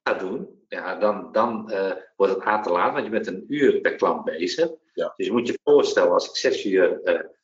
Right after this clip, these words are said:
Speaker 1: stop met de zaak, dan ga ik naar huis toe, dan ga ik koken.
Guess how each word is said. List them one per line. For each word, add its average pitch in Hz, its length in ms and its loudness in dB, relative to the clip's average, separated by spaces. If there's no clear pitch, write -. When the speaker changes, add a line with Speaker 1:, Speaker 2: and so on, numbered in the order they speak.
Speaker 1:
stop - 400 0
met 92 160 -2
de 87 100 0
zaak, 90 520 -2
dan 98 340 -2
ga 92 320 -6
ik - 80 -6
naar 101 100 0
huis 107 280 0
toe, 82 280 -8
dan - 140 -4
ga 98 200 0
ik - 80 -16
koken. - 560 2